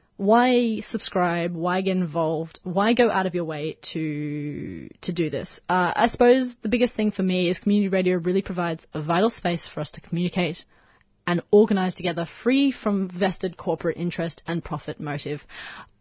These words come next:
When you hear community service announcements on this show, like the ones I've been playing today,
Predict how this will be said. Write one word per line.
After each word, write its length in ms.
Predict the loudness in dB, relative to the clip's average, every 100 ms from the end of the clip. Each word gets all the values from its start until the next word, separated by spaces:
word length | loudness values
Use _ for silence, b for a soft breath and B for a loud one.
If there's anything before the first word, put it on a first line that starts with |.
| _
When 300 | 4 8 10
you 140 | 8 4
hear 320 | 4 4 4
community 540 | 2 2 2 0 -4 -8
service 400 | -4 -4 -4 -4
announcements 480 | -6 -6 -8 -8 -6
on 220 | -4 -2
this 340 | -2 -2 -4 -4
show, 280 | -4 0 0
like 260 | 0 -2
the 80 | -4
ones 240 | 0 0
I've 120 | 0 -2
been 140 | -2
playing 280 | -2 -2 -2
today, 340 | 0 0 -2